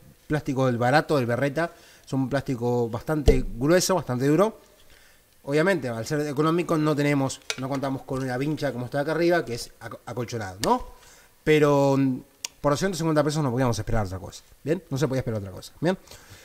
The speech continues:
En general, resumen, eh, buen auricular, eh, pésimo micrófono, ¿bien? Buen auricular para lo que sale, pésimo micrófono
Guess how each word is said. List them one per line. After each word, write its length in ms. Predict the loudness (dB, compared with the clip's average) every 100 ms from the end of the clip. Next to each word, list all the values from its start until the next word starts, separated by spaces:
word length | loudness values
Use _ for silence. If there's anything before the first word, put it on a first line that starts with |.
| -18 -4
En 100 | 0
general, 360 | 4 8 8 8
resumen, 480 | 6 4 4 4 2 -8 _ _
eh, 340 | -4 0 2 2
buen 140 | 4
auricular, 640 | 6 6 6 8 8 6 -4
eh, 300 | -2 2 2 6
pésimo 400 | 6 8 6 2
micrófono, 420 | 0 -4 -14 -20 -20 -6
¿bien? 180 | -4 -4 -6 -20 -20 -20 -20 _ _ _ _ 0
Buen 160 | 4
auricular 560 | 8 8 8 6 6 0
para 180 | -8 -6
lo 120 | -6
que 80 | -2
sale, 340 | 0 0 -2 -4
pésimo 260 | -2 0 2
micrófono 600 | 2 2 2 2 0